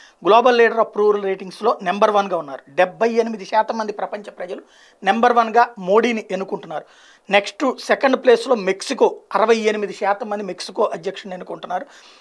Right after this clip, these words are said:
స్విట్జర్లాండ్ అరవై రెండు శాతంతో మూడో స్థానంలో ఉంటే, ఆస్ట్రేలియా యాభై ఎనిమిది శాతంతో నాలుగో స్థానం, బ్రెజిల్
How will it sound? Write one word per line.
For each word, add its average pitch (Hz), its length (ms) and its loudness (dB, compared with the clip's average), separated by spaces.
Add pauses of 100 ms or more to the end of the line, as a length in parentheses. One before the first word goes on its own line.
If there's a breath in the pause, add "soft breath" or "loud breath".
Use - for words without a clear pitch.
(100)
స్విట్జర్లాండ్ 226 720 4
అరవై 226 240 6
రెండు 226 220 2
శాతంతో 208 440 0
మూడో 214 260 2
స్థానంలో 196 400 -2
ఉంటే, 196 160 -4 (100)
ఆస్ట్రేలియా 202 520 -2 (380 loud breath)
యాభై 214 260 6
ఎనిమిది 233 280 0
శాతంతో 226 360 -2
నాలుగో 214 280 0
స్థానం, 214 300 -4
బ్రెజిల్ 202 400 0